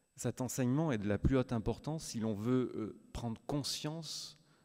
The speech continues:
de la, la gravité que représente pour l'humanité, pour notre société aujourd'hui, la théorie, la théorie du genre. Être homme et être femme, c'est une réalité bonne et voulue par Dieu.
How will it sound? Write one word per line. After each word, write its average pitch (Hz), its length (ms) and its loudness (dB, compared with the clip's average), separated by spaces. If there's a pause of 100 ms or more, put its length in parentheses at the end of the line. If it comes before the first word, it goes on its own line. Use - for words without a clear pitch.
(240)
de 107 160 0
la, 101 340 0
la 95 160 -2
gravité 117 640 -2
que - 180 -6
représente 110 1000 -4 (760)
pour 101 180 2
l'humanité, 117 880 2 (400)
pour 98 120 -4
notre 95 180 -2
société 120 500 -6
aujourd'hui, 104 440 -4
la 95 100 -2
théorie, 107 460 -2 (100)
la 101 140 -4
théorie 113 340 -2
du 101 180 -4
genre. 90 520 -8 (2500)
Être - 360 0
homme 139 260 0
et 104 300 -2
être 135 280 -2
femme, 107 600 0
c'est - 260 -6
une 113 120 -2
réalité 110 480 0
bonne 117 280 2
et 104 80 0
voulue 104 280 -2
par 104 260 -4
Dieu. 92 300 -10